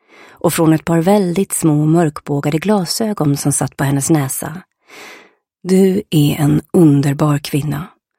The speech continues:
Och du kommer definitivt att vara den mest välklädda kvinnan i stan när vi kommer hem, om man ska gå efter dagens shoppingorgie. Det är klart att jag måste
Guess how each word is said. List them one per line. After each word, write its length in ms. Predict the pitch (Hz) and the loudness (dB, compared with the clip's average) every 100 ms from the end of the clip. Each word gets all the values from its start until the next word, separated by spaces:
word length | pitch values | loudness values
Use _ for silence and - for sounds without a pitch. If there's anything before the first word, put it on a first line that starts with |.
| - | -20
Och 260 | - - 180 | -14 -4 0
du 100 | 196 | 2
kommer 200 | 180 175 | 2 2
definitivt 680 | 175 156 147 139 - 135 143 | 2 0 0 0 -2 -6 -4
att 100 | 165 | 0
vara 120 | 151 | 2
den 260 | 151 165 | 4 4
mest 280 | 185 185 - | 4 0 -2
välklädda 580 | 175 175 139 - 160 151 | 0 2 0 -2 -2 -2
kvinnan 340 | 151 165 143 | 0 0 2
i 60 | 147 | 2
stan 420 | - - 202 147 | 0 0 0 2
när 80 | 147 | 2
vi 120 | 139 | 0
kommer 220 | 131 147 | -2 -2
hem, 300 | 147 143 151 - - - - - | 0 -2 -6 -8 -16 -20 -20 -6
om 140 | - 165 | 0 2
man 140 | 147 | 2
ska 140 | 139 147 | 0 -2
gå 160 | 151 | 0
efter 180 | 143 156 | 0 0
dagens 560 | 151 175 170 143 139 - | 2 2 2 0 0 -4
shoppingorgie. 1080 | - 151 - 147 143 - 240 185 143 - - - - - _ _ - | -6 -6 -2 0 2 2 2 0 -2 -4 -10 -18 -20 -20 _ _ -4
Det 60 | |
är 80 | 175 | -2
klart 720 | - - 175 160 160 143 139 - | -2 -6 0 2 2 0 -4 -8
att 120 | - | -2
jag 80 | 143 | 0
måste 340 | 143 - - | 0 -2 -6